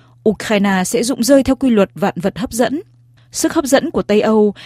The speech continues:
đang từ từ biến mất qua bộ máy tuyên truyền đánh phá của Nga. Nào là châu Âu đã đầu hàng, châu Âu suy đồi, châu Âu bị tê liệt vì phong trào mị dân thân Nga đang trỗi lên ở châu Âu. Chỉ cần ngồi đợi kết quả như tuyên bố của Alexander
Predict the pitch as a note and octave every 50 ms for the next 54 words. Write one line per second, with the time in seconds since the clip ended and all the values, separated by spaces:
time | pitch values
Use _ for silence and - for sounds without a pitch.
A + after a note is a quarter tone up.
0 | - - G#3 A3+ A3 A3 - A#3+ A3 G3 - A3 G3+ F#3 F#3 F3 G3 F#3+ G#3 B3
1 | D#4 - - _ - A#3 G#3 G3 F3+ F3 E3 - E3+ F3 F3 F3+ - - C4+ A#3
2 | A3+ - - A#3+ G3 F3 D#3+ E3+ E3+ F3+ - - A3 F#3 G#3+ - B3 E3 D#3+ F3+
3 | F3+ F#3 F3+ F3 E3+ - _ _ - - - - - - E3 F3+ F3+ F#3 F#3 F#3
4 | F#3 - - A3 - - G#3+ G3+ G3 F#3 - - A3+ B3 A3+ F3 E3+ F#3 F#3+ F3+
5 | F3+ E3+ E3 D#3+ D3+ - - - - _ - - D4 - C#4+ C#4+ C#4+ C4+ - -
6 | D4+ D4 A#3 A#3+ G#3+ G3 F#3+ F3+ E3 D#3 - _ - - - - - - A3+ G3+
7 | - G#3 G3+ F#3+ D3 F#3 - - - C#4 C#4 C4 B3 A3 F#3 - - D#3 F3+ -
8 | - A3+ A3+ F#3 - A3 F#3+ E3+ E3+ F#3 G#3 A3 - - C4 A#3 A3+ A3 A3 A#3+
9 | A3 G#3+ A3 A3 G#3+ G3+ G3+ G3 G3 F#3+ G3 G3 - B3 - C#4 C4+ C4 B3 A#3
10 | G#3 - D#3+ D#3 - - F#3+ F3 F#3 G3+ G3 F#3+ F#3 F3 - _ _ _ _ _
11 | _ _ - - - - - - - A#3 - - G#3 G3 G3 G3 G3 G3 G3 G3
12 | - - D#4 - - - C4 A3+ G3 E3+ D3+ D#3+ F#3 G3 - - G3+ F#3 F3 E3+
13 | F3 F3 G3+ B3+ - - - - F3+ F#3 G#3+ B3 - - B3+ G#3 F#3+ F#3 F3 -